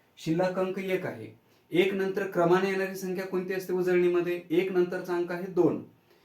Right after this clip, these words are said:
एक आणि दोन या दोघांचा गुणाकार करायचा, एक आणि दोन यांचा गुणाकार येतो दोन,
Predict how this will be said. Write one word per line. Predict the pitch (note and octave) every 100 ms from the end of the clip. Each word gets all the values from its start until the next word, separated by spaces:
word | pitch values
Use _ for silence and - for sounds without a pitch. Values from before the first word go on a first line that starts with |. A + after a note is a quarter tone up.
| _ D#3+
एक | G3+ F#3+
आणि | B2 - - -
दोन | - D#3+ D#3 F3+
या | D#3+
दोघांचा | D#3 C3 B2+ B2+ B2 G3 - -
गुणाकार | D#3+ F3+ E3 A#2+
करायचा, | A#2+ A2+ G#2+ D3 E3 - -
एक | C#3+ F#3 F#3
आणि | G3 E3
दोन | D3 C#3
यांचा | C3+ C3
गुणाकार | B2 B2 B2 A#2+
येतो | A2+ A2+
दोन, | G#2 D3 G3